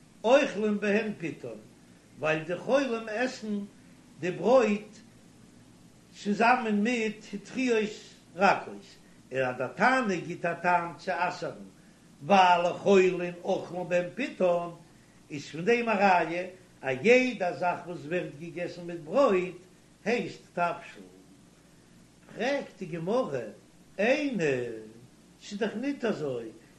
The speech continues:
די זאגסט פריער, אז די קראנקע מענטשן עסן גלויען, הייסט עס, אז זיי גוט גלויען פאר קראנקע מענטשן. וואו רבי ירמיה חולה איז,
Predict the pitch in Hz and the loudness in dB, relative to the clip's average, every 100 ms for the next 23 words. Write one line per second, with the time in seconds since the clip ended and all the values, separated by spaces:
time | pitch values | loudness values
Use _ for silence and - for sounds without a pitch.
0 | - 165 160 277 - - - 254 240 175 | -14 -8 -2 0 -2 -10 -4 0 2 2
1 | 160 160 185 - 202 233 214 196 190 214 | 0 -6 -8 -8 -6 -4 0 0 0 -4
2 | 208 - 175 190 202 185 143 151 262 320 | -6 -12 -6 -4 -6 -8 -8 -2 0 2
3 | 180 127 - - - - - - 190 190 | 2 -2 -12 -20 -20 -20 -6 2 4 4
4 | - 208 226 - - - - - 180 - | 0 -2 -2 -6 -18 -20 -16 -2 0 0
5 | 180 156 226 - 165 175 180 220 196 151 | -6 -4 -6 -8 -12 -2 0 2 0 -2
6 | 160 - 208 196 165 170 240 285 - 208 | -8 -4 -4 -2 -4 -4 -6 -8 -12 -12
7 | 123 - - - - _ - 165 175 170 | -12 -18 -20 -20 -20 _ -6 0 2 4
8 | 208 208 202 196 196 190 185 185 | 4 4 2 2 4 4 4 0